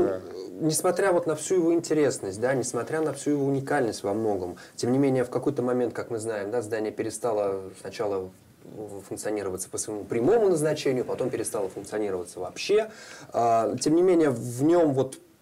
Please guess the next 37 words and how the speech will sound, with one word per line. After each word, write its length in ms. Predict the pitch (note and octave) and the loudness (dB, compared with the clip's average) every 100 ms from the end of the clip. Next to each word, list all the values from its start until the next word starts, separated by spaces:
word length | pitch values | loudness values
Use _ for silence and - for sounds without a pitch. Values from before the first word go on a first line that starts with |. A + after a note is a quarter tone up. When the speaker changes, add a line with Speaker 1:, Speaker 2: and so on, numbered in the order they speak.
| - | -2
Speaker 2:
при 120 | C#3 | 0
попытке 420 | C#3 C#3 D#3 - | 2 2 0 2
его 80 | C3+ | 0
восстановить, 480 | A#2+ - C3+ B2 A#2+ | 0 0 2 2 0
изв-, 140 | A#2 C3 | -2 0
и 180 | C3+ B2+ | 0 2
мы 140 | C3+ | 2
знаем, 260 | B2+ C3+ A2+ | 2 2 0
что 140 | A2 B2 | -2 0
велись 260 | F3 G3+ | 0 0
определённые 480 | D3 B2 A#2+ A#2+ A#2 | -2 0 2 4 4
работы, 300 | B2+ B2+ A2 | 4 2 2
в 40 | - | 0
том 120 | D3 | -2
числе, 180 | C#3 C3 C3 - | 2 0 0 -2
Владимир 200 | C#3 C3+ | 0 2
Владимирович, 160 | B2 | 2
вы 100 | C#3 | 0
тоже 240 | D3+ D3+ A#2 | 4 4 4
принимали 380 | - A2 A#2 G#2+ | 0 0 2 2
в 40 | |
них 140 | G#2+ - | 0 -4
участие, 460 | C3+ G3+ - A2 | -2 -2 0 -2
да, 120 | A2 E3 | -2 -2
насколько 360 | C#3+ - G2+ A2 | -4 -4 -6 -4
мне 100 | A#2+ | -2
известно. 300 | D#3 F#3 A2+ | -2 -4 -4
Расскажите, 280 | - D3 | -4 -4
что 160 | - D3+ | 0 0
вы 120 | D3 | 2
делали 340 | C3 G3+ G3+ B2+ | 2 4 4 2
и 40 | |
что 220 | - E3 | -2 -2
всё-таки 280 | D#3 - - | -2 -6 -8
пытались, 500 | - C3 D#3+ D#3 - - C#3+ C3 | -6 0 2 2 0 -2 0 2
а, 300 | A#2+ B2 - - B2+ G#2+ - - - | 4 4 2 0 -2 -2 -8 -14 -10
изменить 680 | D3+ C#3 E3 E3 C#3+ - - | -6 0 4 4 4 0 -10